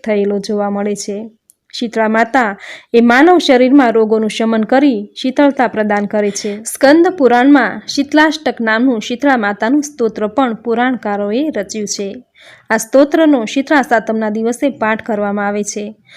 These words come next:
વળી ચોમાસાની ઋતુ દરમિયાન વાત, કફ અને પિત્તજન્ય અનેક રોગોનો ઉપદ્રવ થતો હોય છે. આવા સમયે શીતળા માતા આપણી વહારે આવી આપણું રક્ષણ કરે છે. શીતળા સાતમ પર્વના દિવસે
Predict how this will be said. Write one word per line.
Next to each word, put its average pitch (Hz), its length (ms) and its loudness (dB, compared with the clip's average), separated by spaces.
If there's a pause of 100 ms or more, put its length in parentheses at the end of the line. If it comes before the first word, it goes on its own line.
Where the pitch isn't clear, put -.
(200)
વળી 302 200 4
ચોમાસાની 240 680 2
ઋતુ 233 260 -2
દરમિયાન 226 540 0 (320)
વાત, 233 480 0 (140)
કફ 247 220 4 (240)
અને 220 180 -4
પિત્તજન્ય 269 680 0
અનેક 254 380 0
રોગોનો 220 380 0
ઉપદ્રવ 208 360 -6
થતો 208 320 -6
હોય 208 180 -4
છે. 202 320 -10 (440)
આવા 277 220 4
સમયે 254 460 0
શીતળા 254 360 -2
માતા 202 280 -2
આપણી 214 360 -4
વહારે 208 420 -2
આવી 233 300 2
આપણું 240 420 -2
રક્ષણ 202 320 -4
કરે 202 260 -4
છે. 202 340 -10 (520)
શીતળા 320 360 4
સાતમ 247 420 2
પર્વના 220 440 2
દિવસે 233 600 0